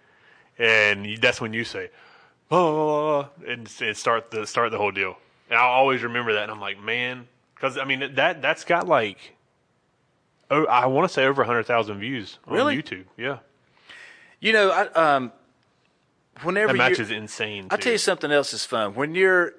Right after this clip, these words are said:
Speaker 2: in a setting like that, and, like, I'll have a, I'll have a phrase or something in my mind
Speaker 1: Mm-hmm.
Speaker 2: that I think's gonna work to get the people to pop.
Speaker 1: Mm-hmm.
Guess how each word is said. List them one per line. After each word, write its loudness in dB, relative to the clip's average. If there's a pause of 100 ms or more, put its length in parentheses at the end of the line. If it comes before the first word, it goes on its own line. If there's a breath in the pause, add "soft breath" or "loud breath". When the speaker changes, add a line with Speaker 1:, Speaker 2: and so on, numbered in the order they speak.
(420)
Speaker 2:
in -4
a -2
setting -2
like -2
that, -2 (640 soft breath)
and, -4 (580 soft breath)
like, -6 (340)
I'll 4
have 0
a, 0 (560)
I'll -2
have 0
a -2
phrase -2
or -8
something -6
in -8
my -6
mind -2
Speaker 1:
Mm-hmm. -10
Speaker 2:
that 0
I 4
think's -6
gonna -4
work 2
to -12
get -8
the -12
people -10 (320)
to -8
pop. -4
Speaker 1:
Mm-hmm. -6